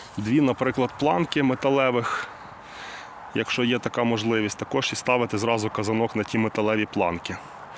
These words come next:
Е, ще можемо просто на бельки, трішки грубші, поставимо зверху дві бельки, вони будуть прогорати з часом, звісно, віддавати своє ж тепло також на казанок, але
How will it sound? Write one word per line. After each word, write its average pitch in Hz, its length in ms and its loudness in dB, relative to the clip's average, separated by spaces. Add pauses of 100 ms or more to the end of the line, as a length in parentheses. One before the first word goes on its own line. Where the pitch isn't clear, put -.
(640)
Е, 107 280 4
ще 190 180 2
можемо 170 540 4
просто 147 540 4
на 117 140 2
бельки, 139 420 2
трішки 113 460 -2
грубші, 131 500 0 (920)
поставимо 117 580 2
зверху 117 400 -2
дві 110 180 -2
бельки, 170 400 0
вони 120 180 4
будуть 117 460 0 (760)
прогорати 180 600 4 (160)
з - 40 -6
часом, 160 460 0
звісно, 139 480 2 (760)
віддавати 127 500 2 (200)
своє 127 400 2
ж - 120 -4
тепло 120 300 0
також 190 360 0
на 180 120 2
казанок, 143 580 2 (440)
але 147 680 4